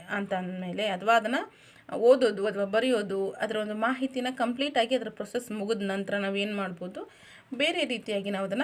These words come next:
ಕನ್ವರ್ಟ್ ಮಾಡ್ಕೊಳ್ಳುವಂಥದ್ದು, ಕಂಟೆಂಟ್ ವ್ಯೂವನ್ನು ನಾವು ಬದಲಿ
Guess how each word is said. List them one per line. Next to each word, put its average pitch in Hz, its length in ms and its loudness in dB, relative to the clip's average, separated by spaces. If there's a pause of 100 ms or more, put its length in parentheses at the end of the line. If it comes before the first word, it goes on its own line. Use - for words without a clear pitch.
(140)
ಕನ್ವರ್ಟ್ 214 480 -2
ಮಾಡ್ಕೊಳ್ಳುವಂಥದ್ದು, 175 800 -4
ಕಂಟೆಂಟ್ 240 540 0
ವ್ಯೂವನ್ನು 185 420 -2
ನಾವು 196 360 -6 (360)
ಬದಲಿ 208 400 -2